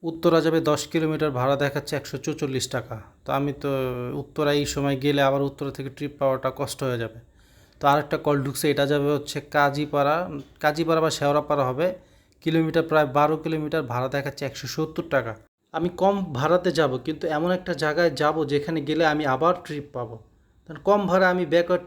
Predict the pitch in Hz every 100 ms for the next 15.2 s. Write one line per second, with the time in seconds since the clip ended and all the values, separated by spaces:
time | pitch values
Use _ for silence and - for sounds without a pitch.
0 | - 170 160 147 156 156 151 147 135 131
1 | 123 123 135 143 151 151 156 147 143 147
2 | 123 135 143 147 147 143 117 131 135 139
3 | 135 131 123 120 - 117 110 - _ _
4 | _ _ _ - 160 165 160 156 - 175
5 | 175 170 143 - 165 147 151 - 156 -
6 | 143 135 139 127 120 123 117 127 113 107
7 | - - - - 170 180 196 190 196 196
8 | - 170 170 175 180 160 160 175 165 160
9 | 156 139 123 147 160 165 160 160 160 -
10 | 170 143 147 156 160 160 147 160 180 -
11 | - - 151 147 151 175 170 170 170 165
12 | 156 160 170 175 160 156 170 170 160 151
13 | 151 160 143 147 - 160 160 165 165 165
14 | - 151 151 160 143 151 143 139 135 156
15 | 156